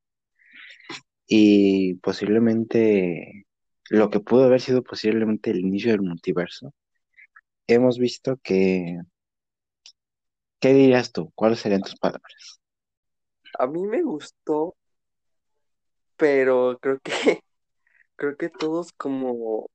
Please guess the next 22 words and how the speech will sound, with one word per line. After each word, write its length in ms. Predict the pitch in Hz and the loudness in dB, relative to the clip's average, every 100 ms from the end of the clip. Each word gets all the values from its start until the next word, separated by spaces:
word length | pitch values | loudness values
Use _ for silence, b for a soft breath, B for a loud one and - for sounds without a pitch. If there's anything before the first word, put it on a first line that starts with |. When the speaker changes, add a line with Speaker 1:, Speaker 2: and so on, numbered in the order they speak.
| _ | _
Speaker 2:
como 260 | - 127 117 | -16 -10 -10
fans 460 | - 131 143 320 - _ _ _ _ _ _ _ _ _ | -12 -14 -10 -12 -14 _ _ _ _ _ _ _ _ _
creamos 960 | - 135 131 135 156 170 - - - _ _ _ _ _ _ _ _ _ _ _ _ | 0 2 2 0 -4 -6 -18 -20 -20 _ _ _ _ _ _ _ _ _ _ _ _
tantas 520 | 143 147 147 190 196 | -4 -4 -6 -12 -12
teorías 920 | - 143 139 139 139 139 139 143 139 _ | -4 -2 -2 -4 -4 -2 -2 -4 -10 _
y 100 | - | -18
tenemos 420 | 127 131 131 143 185 | -14 -12 -8 -10 -10
las 140 | 156 | -12
expectativas 1040 | 147 - 139 131 _ 131 139 139 143 151 _ _ | -14 -12 -10 -10 _ -16 -10 -8 -8 -12 _ _
tan, 200 | 139 143 143 | -16 -16 -16
pero 280 | - 135 131 - | -8 -6 -6 -8
tan 240 | 135 127 127 | -8 -8 -10
altas, 500 | 120 117 - 123 185 _ _ _ _ _ _ _ _ _ _ _ _ _ _ _ _ _ - | -14 -14 -12 -12 -12 _ _ _ _ _ _ _ _ _ _ _ _ _ _ _ _ _ -6
que 440 | 120 113 110 107 | -2 0 0 -2
yo 200 | 110 113 | -2 -6
creo 260 | - 123 117 - | -4 -4 -4 -6
que 480 | 123 107 60 - - _ _ _ _ _ | -6 -6 -6 -12 -18 _ _ _ _ _
sí 640 | - - 139 139 139 135 135 | -20 -12 -6 -4 -4 -4 -6
nos 180 | 147 147 | -6 -8
decepcionó 680 | 135 123 117 _ 117 110 113 | -8 -8 -8 _ -16 -6 -4
a 80 | 113 | -2
varios. 680 | - - - _ - - | -4 -6 -14 _ -20 -20